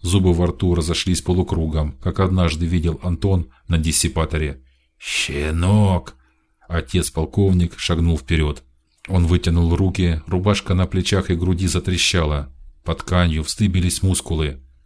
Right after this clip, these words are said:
Кожа блестела от пота, лицо раскраснелось, глаза были настолько вытаращены, что казалось, будто они вот-вот вылезут из глазниц. Однако дойти Нефилим не успел. Под дрожание земли, окруженный пылью и щебенкой,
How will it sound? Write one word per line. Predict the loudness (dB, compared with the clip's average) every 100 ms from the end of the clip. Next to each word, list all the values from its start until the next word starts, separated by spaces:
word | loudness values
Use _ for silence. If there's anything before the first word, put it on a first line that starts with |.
| _ _
Кожа | 0 2 4
блестела | 2 0 0 0 2
от | 0 0
пота, | -2 0 -2 -4 -12 _
лицо | -6 -2 0 0
раскраснелось, | 0 -2 -2 0 0 0 -4 -8 _ _ _
глаза | 0 0 0 0
были | 0 0
настолько | 0 0 -2 0 0
вытаращены, | 0 0 0 -2 -2 -2 -2
что | -4 -4
казалось, | -2 -2 0 0 -4 -10 _ _ -20 _
будто | -2 0 0 0 0
они | 2 2
вот-вот | 0 -2 -2 -2 -2
вылезут | -2 0 2 0 -2 -2
из | -2
глазниц. | 2 0 2 -2 -2 -10 _ _ _ _ _ _ _
Однако | -8 0 0 0 0
дойти | 0 2 2
Нефилим | 2 2 2 2 4
не | 2
успел. | 0 0 -2 -2 -6 -16 _ _ _ _ _
Под | -6
дрожание | -2 0 2 2 2 0
земли, | 2 2 4 2 -2
окруженный | -4 0 2 2 2 0
пылью | -2 0 2 2 0
и | -2
щебенкой, | -2 0 2 2 2 0 -2